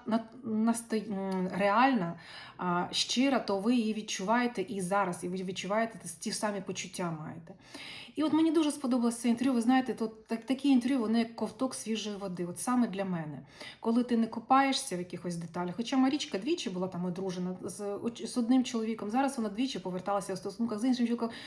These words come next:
Можна було почати копати, але не варто, тому що людина дуже гармонійна, вона робить так, як вона відчуває, і вона про це заявляє. Людина глибока.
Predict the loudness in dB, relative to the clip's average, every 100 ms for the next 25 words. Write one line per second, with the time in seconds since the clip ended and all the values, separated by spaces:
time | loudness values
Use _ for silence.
0 | -14 -14 -4 2 6 6 6 4 4 4
1 | 2 0 2 2 2 0 2 0 0 0
2 | 2 4 4 2 2 -2 0 0 0 0
3 | 2 2 2 2 0 0 2 6 6 6
4 | 4 4 4 4 2 0 -2 -2 2 2
5 | 2 -2 0 2 2 2 -2 -2 -2 -4
6 | -6 -8 -6 -4 -2 -2 -2 0 2 2
7 | 0 -2 -2 -6 -10